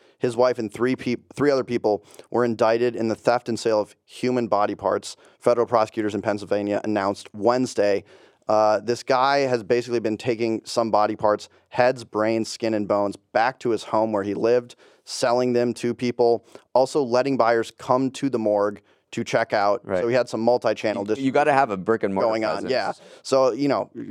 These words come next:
Speaker 1: good entrepreneur, I suppose. But, uh, w-, one of the people buying the body parts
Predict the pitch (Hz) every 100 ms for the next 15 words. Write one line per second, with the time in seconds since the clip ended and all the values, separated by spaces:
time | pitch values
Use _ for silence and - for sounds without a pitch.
0 | 113 113 156 156 135 107 120 110 104 -
1 | - 117 107 120 117 - - - _ 123
2 | 123 127 117 120 101 156 240 220 202 131
3 | 107 127 160 151 117 113 123 101 101 101
4 | -